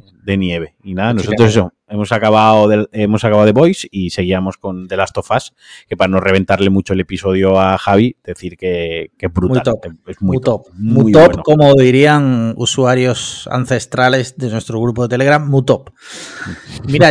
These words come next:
Speaker 2: yo terminé La chica de nieve también, muy top, y, eh, hemos empezado a ver Solo asesinatos en el edificio de Disney,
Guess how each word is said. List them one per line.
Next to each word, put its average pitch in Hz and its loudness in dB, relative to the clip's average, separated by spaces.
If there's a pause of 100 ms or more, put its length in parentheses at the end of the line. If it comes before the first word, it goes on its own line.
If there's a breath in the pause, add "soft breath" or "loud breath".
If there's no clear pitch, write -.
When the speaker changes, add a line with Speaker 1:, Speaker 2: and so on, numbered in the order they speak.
Speaker 2:
yo 165 6
terminé 135 2
La 143 2
chica 143 2
de 135 4
nieve 170 2
también, 143 -6 (640)
muy 131 2
top, 156 4 (640)
y, 117 0
eh, - -16
hemos 123 -8
empezado 131 0
a 131 -2
ver 135 -2
Solo 143 2
asesinatos 131 -2
en 127 -4
el 123 -4
edificio 170 -2
de 117 -6
Disney, 147 -6